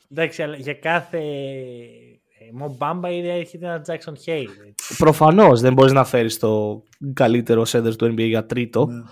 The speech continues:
Speaker 1: Ρε,
Speaker 2: Αλλά
Speaker 1: εντάξει, είδα στον Φίλιππο, με, τον είπα Jackson Hayes, τη φα-, τη, τη, την έννοια του cringe, ρε φίλε. Πρέπει να
Speaker 3: Ναι.
Speaker 1: κάτι, κάτι έχει.
Speaker 3: Ναι,
Speaker 1: Αυτό
Speaker 3: βγήκε
Speaker 1: μέσα.
Speaker 3: ένας, βγήκε ο Mo Bamba, μπήκε ο Jackson Hayes. Οκ.
Speaker 1: Καλύτερος ο Mo Bamba για μένα.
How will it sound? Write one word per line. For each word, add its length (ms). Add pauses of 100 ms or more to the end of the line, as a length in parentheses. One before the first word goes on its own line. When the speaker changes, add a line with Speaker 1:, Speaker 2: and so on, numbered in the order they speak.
(280)
Speaker 1:
Ρε, 200
Speaker 2:
Αλλά 180
Speaker 1:
εντάξει, 600
είδα 300
στον 220
Φίλιππο, 480
με, 140 (160)
τον 120
είπα 260
Jackson 320 (200)
Hayes, 280 (120)
τη 120
φα-, 440
τη, 120
τη, 140 (320)
την 300
έννοια 340
του 240
cringe, 300
ρε 180
φίλε. 400
Πρέπει 320
να 120
Speaker 3:
Ναι. 100
Speaker 1:
κάτι, 340
κάτι 380
έχει. 340 (560)
Speaker 3:
Ναι, 160
Speaker 1:
Αυτό 160
Speaker 3:
βγήκε 240
Speaker 1:
μέσα. 160
Speaker 3:
ένας, 240 (100)
βγήκε 380
ο 120
Mo 260
Bamba, 260
μπήκε 180
ο 100
Jackson 280 (100)
Hayes. 260 (680)
Οκ. 160 (300)
Speaker 1:
Καλύτερος 520
ο 80
Mo 220
Bamba 220
για 180
μένα. 300